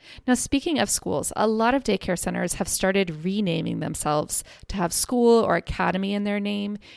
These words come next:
in order to attract more clientele. I just received a Facebook ad recently about a local school that was called something like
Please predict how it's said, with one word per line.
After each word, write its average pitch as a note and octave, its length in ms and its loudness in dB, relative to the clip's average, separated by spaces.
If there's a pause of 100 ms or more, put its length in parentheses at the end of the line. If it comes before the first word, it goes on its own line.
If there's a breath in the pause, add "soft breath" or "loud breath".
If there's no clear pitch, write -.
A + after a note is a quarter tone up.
(160 loud breath)
in F3+ 120 -2
order F3+ 200 2
to - 260 -2
attract - 520 -4
more D#3 120 -4
clientele. - 680 -10 (1200 loud breath)
I F#3 100 0
just E3+ 320 0
received F3 340 -2
a E3+ 60 -4
Facebook E3 460 0
ad E3+ 280 2
recently F3 520 0
about E3+ 240 2
a E3+ 80 2
local E3+ 320 2
school F3 360 2
that D#3+ 140 2
was E3 140 -4
called D#3 340 0
something D#3+ 340 -2
like D#3 360 -2